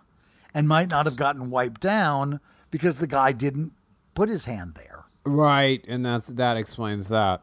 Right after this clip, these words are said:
Speaker 2: That explains that. And so do you think the palm print was maybe he had had a secret meeting with Candy at the apartment when he wasn't there, when, uh, Jacques wasn't
Speaker 1: He
Speaker 2: there and
Speaker 1: went
Speaker 2: he
Speaker 1: to, he went with Candy to the Bahamas. They may already have
Speaker 2: Yeah.
Speaker 1: made it up by then. Like,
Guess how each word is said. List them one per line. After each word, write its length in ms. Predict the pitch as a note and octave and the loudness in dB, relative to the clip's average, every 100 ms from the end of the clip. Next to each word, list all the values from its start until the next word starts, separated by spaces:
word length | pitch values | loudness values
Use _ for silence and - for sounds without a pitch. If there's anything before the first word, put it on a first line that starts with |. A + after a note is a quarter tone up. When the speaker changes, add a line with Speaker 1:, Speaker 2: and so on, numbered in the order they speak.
| _ | _
Speaker 2:
That 160 | G#2 G2+ | -8 -8
explains 300 | - A2 G2+ | -6 -6 -2
that. 220 | G2 F#2 | -2 -2
And 160 | B2 A#2 | -4 -2
so 100 | C#3 | -2
do 100 | C3 | 0
you 120 | C#3 | -2
think 180 | E3 D3 | -2 -6
the 80 | |
palm 320 | B2+ C#3 C#3 C#3 | -4 0 0 0
print 220 | C#3+ A#2+ | -2 -2
was 180 | A#2+ A#2+ | -4 0
maybe 320 | B2 A#2+ A2+ | 0 0 -4
he 220 | B2 A#2 | -2 -2
had 100 | A#2 | -2
had 180 | A2+ A#2 | -2 -2
a 60 | |
secret 420 | G#2+ - B2+ B2+ G#2+ | -4 -4 -4 -6 -4
meeting 320 | A2+ A2+ A2+ | -4 -4 -4
with 160 | G#2 | -6
Candy 380 | - A#2 A2+ A2+ | -6 -4 -2 -2
at 60 | G#2+ | -2
the 100 | G#2+ | -4
apartment 500 | F#2+ A#2 A2+ A2+ A2 | -2 0 0 -4 -8
when 140 | G#2 | -6
he 140 | G#2+ A2 | -6 -4
wasn't 400 | G#2+ G2+ G2+ G2 | -4 -4 -8 -4
there, 340 | G2 G2+ A2+ - | -2 -2 -4 -6
when, 300 | A2 G#2 G2 | -8 -8 -6
uh, 100 | G#2 | -8
Jacques 400 | F#2 G#2 G#2+ - | 0 2 2 0
wasn't 240 | G#2 A2 | -4 0
Speaker 1:
He 100 | D4 | 4
Speaker 2:
there 100 | D4 | 4
and 60 | G#3+ | 4
Speaker 1:
went 100 | D#4+ | 2
Speaker 2:
he 140 | - D4+ | 2 0
Speaker 1:
to, 160 | G3+ | -2
he 160 | - B3 | -2 0
went 260 | G#3+ D4 C4+ | 2 2 0
with 200 | B3+ - | -6 0
Candy 380 | A3+ A#3 A3+ | 2 4 0
to 120 | F3+ F#3 | -2 -2
the 140 | E3+ | -2
Bahamas. 800 | D3+ D#3 G#3 B3+ C4 A#2+ G2+ G#2 | -2 -2 -2 0 0 0 -2 0
They 180 | G#3 - | 0 2
may 300 | A3+ A3+ A3 | 2 2 2
already 580 | D3 E3 C#3+ D#3+ G3 F3+ | 0 -2 0 0 0 0
have 180 | C#3 | -2
Speaker 2:
Yeah. 120 | A2+ D3+ | -2 0
Speaker 1:
made 200 | F3+ G#3 | 2 2
it 140 | F3 | 2
up 320 | F#3 A#3+ - | 2 0 -2
by 220 | C#3 A#2 | -4 -4
then. 360 | G2 G#2 F#2 F2+ - - | -4 -8 -8 -10 -14 2
Like, 220 | F#3+ F3 | 4 4